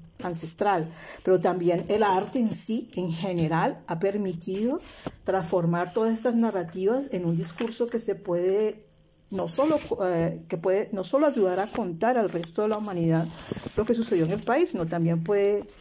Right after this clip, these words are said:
sirve como un catalizador y, y, y un elemento empatizador de una enorme potencia, y en eso los colombianos y las colombianas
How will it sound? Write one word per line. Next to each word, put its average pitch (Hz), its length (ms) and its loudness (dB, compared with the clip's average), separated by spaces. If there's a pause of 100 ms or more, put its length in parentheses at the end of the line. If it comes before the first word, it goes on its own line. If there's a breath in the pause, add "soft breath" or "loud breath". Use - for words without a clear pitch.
sirve 196 320 -2
como 208 200 -2
un 165 120 2
catalizador 165 960 0
y, - 80 -4 (220)
y, 170 380 -8
y 185 120 -4
un 165 200 4
elemento 170 500 0
empatizador 160 760 -4
de 170 180 0
una 165 240 2 (280 loud breath)
enorme 170 360 2
potencia, 208 500 0
y 165 220 -2
en 156 120 0
eso 165 180 -6
los 185 160 -6
colombianos 165 720 -2 (100)
y 196 100 -8
las 170 200 -4
colombianas 165 680 -2